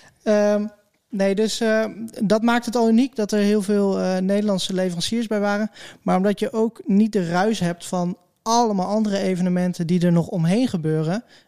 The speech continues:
Eh, zowel bij, bij het Eurovision Songfestival zelf, dus, eh, in de stad allerlei randprogrammering,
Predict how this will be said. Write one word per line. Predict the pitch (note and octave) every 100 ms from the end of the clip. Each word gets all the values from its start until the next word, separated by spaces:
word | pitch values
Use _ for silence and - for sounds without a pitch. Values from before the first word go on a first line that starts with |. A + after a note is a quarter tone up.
| _
Eh, | - F3 E3+ E3+ F3+ _ _ _
zowel | - - E3 E3+ E3 D#3+ D3 _ _
bij, | F3 E3+ F#3+ F3
bij | F3 E3+
het | E3+ -
Eurovision | - E3+ E3 D3+ D#3+ D#3+
Songfestival | F#3 F3 D#3+ - D#3+
zelf, | D3+ F3 E3+
dus, | D#3+ D#3+ - - - _
eh, | F#3 F3
in | F#3+
de | D#3+
stad | D#3+ F#3 F3 -
allerlei | F#3+ F3+ F3 F3
randprogrammering, | E3+ F#3+ - F#3+ F3+ F#3+ F#3 F#3+ G3